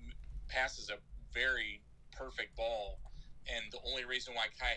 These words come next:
Havertz was open for that was because Werner took the one defender the opposite way and then just opened up that lane. So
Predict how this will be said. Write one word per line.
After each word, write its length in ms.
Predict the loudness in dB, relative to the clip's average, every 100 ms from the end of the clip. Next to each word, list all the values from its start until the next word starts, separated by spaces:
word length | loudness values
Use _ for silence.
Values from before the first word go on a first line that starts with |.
| 2
Havertz 360 | -2 -2 -8
was 140 | -8 -4
open 240 | -4 -4 -6 -6
for 100 | -4
that 240 | 0 0 -2
was 140 | -8 -6
because 540 | -8 -2 0 0 -2 -4
Werner 320 | -2 -2 -2
took 200 | -4 -8 -8
the 60 | -10 -4
one 140 | -4 -4
defender 580 | -4 -2 -4 -4 -10 -12 -18 -10
the 120 | 0 2
opposite 440 | 2 0 -4 -2
way 400 | 4 6 6 4 0
and 80 |
then 80 | -2 -4 -4
just 180 | -4 -2
opened 280 | -2 -2 -2
up 120 | 0
that 220 | -2 -2
lane. 220 | 0 0 0 -4
So 360 | 2 4 2